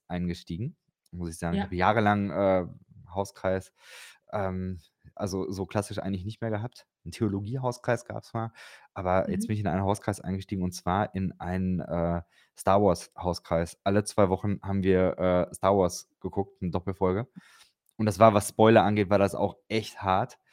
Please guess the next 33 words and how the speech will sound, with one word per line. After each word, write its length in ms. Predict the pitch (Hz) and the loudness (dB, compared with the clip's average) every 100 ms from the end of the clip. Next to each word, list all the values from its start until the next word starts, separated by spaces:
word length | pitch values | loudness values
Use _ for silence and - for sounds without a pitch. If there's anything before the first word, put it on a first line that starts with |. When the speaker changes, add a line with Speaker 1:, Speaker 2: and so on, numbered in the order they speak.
| - - _ | -20 -20 _
Speaker 1:
weil, 280 | 90 98 101 - | 2 4 4 2
Speaker 2:
Ja. 140 | 101 | 0
Speaker 1:
ähm, 200 | 101 101 139 | 0 -2 -2
überall 500 | 135 147 - 120 120 | 4 4 8 6 6
im 180 | 113 | 2
Internet 520 | 117 117 113 107 107 - | -2 -4 -2 -2 -2 -2
ploppten 440 | 120 117 - 113 | -2 -2 -4 -4
irgendwelche 540 | 113 117 117 110 104 | 0 0 0 -2 -2
Infos 560 | 98 117 - 107 104 - | -4 -4 -2 -2 -2 -4
raus 320 | 92 104 107 | -2 0 -2
und, 200 | 104 110 | -6 -8
und, 260 | - 82 - _ _ _ _ _ _ _ | -10 -18 -20 _ _ _ _ _ _ _
und 140 | 123 120 | -4 0
ich 80 | |
musste 280 | 117 156 143 | 2 2 6
noch 160 | 123 127 | 6 6
zwei 300 | - 104 110 | 4 2 4
Wochen 320 | 117 113 117 | 2 0 0
<laughs> 0 | |
warten, 380 | 107 143 127 107 | 2 0 -2 -4
bis 220 | 123 123 | -4 -4
ich 160 | 107 - | -10 -10
das 140 | 98 - | -6 2
gucken 140 | 277 | 2
Speaker 2:
Ja. 60 | 165 - | 2 -4
Speaker 1:
konnte. 180 | 98 135 147 - | -14 -14 -16 -16
Das 140 | 85 | -8
war 80 | 69 | -4
echt 140 | 90 | -2
sehr 140 | 92 85 | 0 0
hart. 280 | 85 87 - | 0 -4 -10
Speaker 2:
Ja. 60 | 170 - - | -12 -10 -4
Speaker 1:
Ja, 160 | 98 | -2